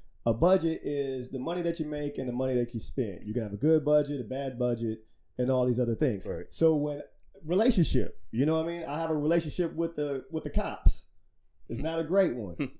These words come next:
Speaker 1: You know what I mean? But we're not dating. So just to, just to say, just to clarify, you know, for me, when I say those things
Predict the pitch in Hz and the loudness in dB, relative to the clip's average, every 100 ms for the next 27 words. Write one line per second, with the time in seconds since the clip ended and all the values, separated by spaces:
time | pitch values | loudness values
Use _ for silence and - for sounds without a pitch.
0 | - 127 143 147 160 160 151 165 175 175 | -2 0 4 2 2 -2 -2 -2 -4 -6
1 | 160 139 131 180 143 110 107 - 143 139 | -8 -8 -4 -2 -2 -4 -10 -4 -2 0
2 | 131 127 - - - 123 185 185 - 170 | -2 -6 -16 -20 -16 -2 -2 0 0 2
3 | 156 - 165 - 151 - 165 156 139 127 | 2 2 -2 0 -2 0 2 2 0 -2
4 | - _ 131 202 175 180 196 151 - 127 | -8 _ 4 4 4 2 4 4 4 4
5 | 120 110 123 - - 135 139 123 117 113 | 2 -2 -6 -10 0 2 4 2 0 2
6 | 139 139 165 143 120 - _ _ 120 139 | 2 2 -4 -4 -6 -10 _ _ -4 -2
7 | 131 - 175 165 139 131 - 131 120 120 | -6 -6 0 2 2 0 -4 -6 -6 -10
8 | 120 | -16